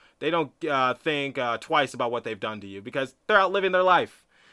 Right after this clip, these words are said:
And, you know, i-, if you can't get a hold of them, if, if they can't, uh, be brought to, like, you know, I, I guess justice in this case is the word I can think of because, like, I, I know, like, well, yeah, it's, it, it's justice, just on a smaller scale. So, like, you know,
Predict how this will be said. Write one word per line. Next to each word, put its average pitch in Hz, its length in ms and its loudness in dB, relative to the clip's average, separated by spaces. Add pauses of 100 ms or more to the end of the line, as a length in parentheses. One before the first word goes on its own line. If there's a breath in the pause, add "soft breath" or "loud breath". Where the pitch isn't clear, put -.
(160 soft breath)
And, 143 320 -2
you 151 100 -2
know, 131 180 0
i-, 127 40 -4
if 143 280 -6
you 131 40 -16
can't 180 240 -2
get 180 120 0
a 170 40 2
hold 175 220 0
of 175 80 -2
them, 175 160 0
if, 143 220 -6
if 135 160 -6
they 139 160 -4
can't, 156 360 -6 (100)
uh, 139 180 0
be 143 120 -4
brought 147 340 -2
to, 147 120 0
like, 135 240 -2
you 139 80 -6
know, 123 240 -4
I, 120 280 -6
I 131 40 -4
guess 131 220 -6
justice 139 380 -6
in 156 80 -6
this 151 140 -6
case 165 200 -4
is 139 140 -10
the 143 200 2
word 147 240 -2
I 143 80 -2
can 143 140 -8
think 147 220 -6
of 147 200 -2
because, 135 300 -6
like, 127 140 -4
I, 139 220 -2
I - 40 0
know, 120 220 -2 (340 loud breath)
like, 156 340 -4
well, 202 200 -4 (100)
yeah, 180 200 4
it's, 247 220 0
it, 269 140 -2
it's 269 220 -2
justice, 147 440 -2
just - 340 -6
on 160 160 2
a 147 40 -2
smaller 156 360 2
scale. 117 420 -4
So, 151 180 0
like, 135 320 0
you 151 40 -4
know, 117 260 -4